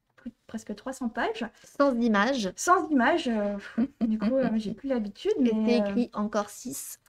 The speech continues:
Speaker 1: <laughs> y a pas d'espace.
Speaker 2: Sur du papier bible,
Speaker 1: <laughs>
Speaker 2: avec des marges de trois millimètres.
Speaker 1: Exactement. Voilà, donc, euh, <laughs> t'as défoncé tout mon argumentaire
Speaker 2: Mais
Speaker 1: qui
Speaker 2: non,
Speaker 1: fait
Speaker 2: mais je
Speaker 1: faire
Speaker 2: rigole,
Speaker 1: l'empreinte.
Speaker 2: évidemment.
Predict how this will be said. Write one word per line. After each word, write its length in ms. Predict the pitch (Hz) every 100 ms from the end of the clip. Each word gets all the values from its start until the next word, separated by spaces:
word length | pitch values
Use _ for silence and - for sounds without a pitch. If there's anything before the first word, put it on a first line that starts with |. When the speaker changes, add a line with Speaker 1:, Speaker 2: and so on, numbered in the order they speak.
| -
Speaker 1:
<laughs> 800 | 285 - - _ _ _ _ 226
y 40 |
a 80 | 247
pas 120 | 220
d'espace. 540 | 262 240 - 220 262
Speaker 2:
Sur 200 | 233 214
du 80 | 202
papier 340 | 202 294 285 240
bible, 400 | 208 196 254 - -
Speaker 1:
<laughs> 880 | 294 - - _ _ _ - -
Speaker 2:
avec 300 | - 202 208
des 120 | 202 202
marges 220 | 233 247
de 80 | 208
trois 200 | 202 320
millimètres. 520 | 285 202 175 160 -
Speaker 1:
Exactement. 560 | 233 233 277 - 233 196 - _ 240 - -
Voilà, 320 | 226 214 208 - 226
donc, 220 | 233 233
euh, 160 | 233 330 320 339 - -
<laughs> 480 | - - - - _
t'as 120 | 233
défoncé 480 | 220 247 247 240 220
tout 140 | 220 269
mon 260 | 262 254
argumentaire 520 | 247 240 233 226 226 233
Speaker 2:
Mais 220 | 269 285
Speaker 1:
qui 40 |
Speaker 2:
non, 80 | 294 311 320
Speaker 1:
fait 40 | 302
Speaker 2:
mais 80 | 254
je 60 | 220
Speaker 1:
faire 80 |
Speaker 2:
rigole, 160 | 262 240 254
Speaker 1:
l'empreinte. 280 | 269 277 254
Speaker 2:
évidemment. 640 | 214 214 214 226 240